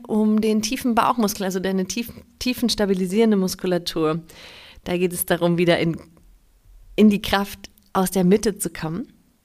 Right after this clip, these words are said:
Im vierten Modul geht es um die Brustwirbelsäule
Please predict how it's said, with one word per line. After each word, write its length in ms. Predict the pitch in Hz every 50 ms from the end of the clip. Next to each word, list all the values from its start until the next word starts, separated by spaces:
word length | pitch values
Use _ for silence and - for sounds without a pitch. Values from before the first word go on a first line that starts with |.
| _ _ _ _ _ _ _ _ _ _ _ _ _ _ _ _ _
Im 240 | - 180 170 170 165
vierten 320 | 156 - 220 240 - 262 233
Modul 380 | 220 202 190 202 196 190 190
geht 240 | 180 - 190 180 -
es 200 | 175 165 - -
um 360 | - - 165 160 160 156 156
die 180 | 165 165 156 160
Brustwirbelsäule 960 | - - 151 180 240 - - 277 247 240 214 196 185 170 180 180 180 180